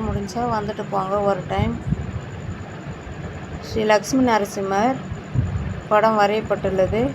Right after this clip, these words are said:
இந்த கோயிலை சுத்தி இருக்கிற இந்த பீடத்துல ராமரோட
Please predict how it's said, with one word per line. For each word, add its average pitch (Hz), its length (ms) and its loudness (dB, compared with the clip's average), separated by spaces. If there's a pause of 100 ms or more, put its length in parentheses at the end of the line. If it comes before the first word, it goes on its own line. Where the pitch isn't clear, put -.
(600)
இந்த 202 140 -2 (100)
கோயிலை 220 260 4 (100)
சுத்தி 208 340 0
இருக்கிற 196 280 2 (1700)
இந்த 196 140 -2 (100)
பீடத்துல 196 500 0 (1160)
ராமரோட 208 560 6